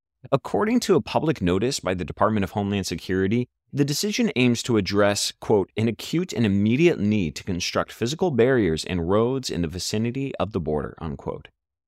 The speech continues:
to stem illegal crossings. The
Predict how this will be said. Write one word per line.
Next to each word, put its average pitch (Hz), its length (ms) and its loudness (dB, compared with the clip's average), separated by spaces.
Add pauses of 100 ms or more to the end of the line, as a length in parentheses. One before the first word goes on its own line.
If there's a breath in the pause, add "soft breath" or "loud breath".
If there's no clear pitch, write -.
(120)
to 139 140 -4
stem 180 280 2
illegal 135 380 4
crossings. - 680 -4 (480 loud breath)
The 156 300 6